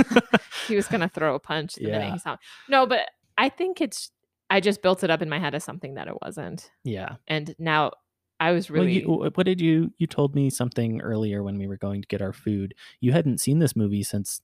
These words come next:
Speaker 2: like,
Speaker 1: High
Speaker 2: high
Speaker 1: school.
Speaker 2: school. So it's, we're old now. That was a long
Speaker 1: <laughs>
Speaker 2: time ago.
Speaker 1: It was, and I think in a setting of a classroom, it was a little bit different.
Speaker 2: Yeah.
Speaker 1: So I
Speaker 2: It's,
Speaker 1: don't
Speaker 2: it's almost like required reading almost. It's like somebody's telling you to watch a movie, and if you're not in the mood for it, you're gonna be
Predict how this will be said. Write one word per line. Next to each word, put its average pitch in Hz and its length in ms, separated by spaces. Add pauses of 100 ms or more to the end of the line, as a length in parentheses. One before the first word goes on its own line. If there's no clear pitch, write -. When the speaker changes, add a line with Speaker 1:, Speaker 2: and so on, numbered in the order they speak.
(140)
Speaker 2:
like, - 140
Speaker 1:
High 147 120
Speaker 2:
high 175 100
Speaker 1:
school. 147 160
Speaker 2:
school. - 360 (280)
So 117 180
it's, - 420 (380)
we're 113 220
old 127 420
now. 90 240
That 107 180
was 117 120
a 110 100 (100)
long 135 260
Speaker 1:
<laughs> - 20
Speaker 2:
time 190 400
ago. 135 180 (100)
Speaker 1:
It 262 180
was, 240 340
and 220 120
I 202 120
think 208 340 (240)
in 190 140
a 185 80
setting 175 360
of 156 120
a 139 40
classroom, 139 520
it 127 60
was 139 140
a 127 40
little 135 180
bit - 140
different. 123 420
Speaker 2:
Yeah. 120 300
Speaker 1:
So 131 260
I 151 100
Speaker 2:
It's, 156 120
Speaker 1:
don't 143 320
Speaker 2:
it's 180 160
almost 202 240
like 214 180
required 104 680
reading 92 460
almost. - 480
It's 135 100
like 147 140
somebody's 170 380
telling 127 320
you 135 80
to 127 80
watch 110 260
a 120 40
movie, 104 340
and 101 100
if - 140
you're 104 80
not 107 140
in - 40
the 107 80
mood 98 220
for 107 180
it, 104 80
you're 101 120
gonna 101 120
be - 20